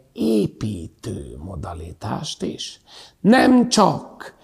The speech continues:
a másik töredékességeit, szerencsétlenségeit, hibáit emlegeti, hánytorgatja fel. Nem csak szembesítésről van szó.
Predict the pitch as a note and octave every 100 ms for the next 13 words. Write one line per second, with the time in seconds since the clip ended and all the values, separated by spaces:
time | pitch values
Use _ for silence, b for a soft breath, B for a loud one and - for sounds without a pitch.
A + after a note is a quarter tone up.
0 | B B - A3+ F4+ G3 - D#3+ - C#3+
1 | A2 G2 E2+ F2 - - G2+ - - G2+
2 | - G#2+ G#2+ - - E3 D#3+ D#3 A#2 -
3 | G2+ - F#2+ F#2+ - G2+ F#2+ G2 - B
4 | B B - B3+ A#3 F3 C3 G2+ F#2 G2
5 | - - E3 D#3+ C#3 A#2+ G#2 G#2 - G2+
6 | - F3 E3+ C3+ G#2 F#2+ A#2 F#2 - -
7 | - - - b b b - G#3+ A3+ C#3+
8 | - C3 G#2+ G2 F#2 - D#2+ D2+ - D#2
9 | D2 F#2+ C#2 C#2+ D2 D2 - B1 C2 -
10 | -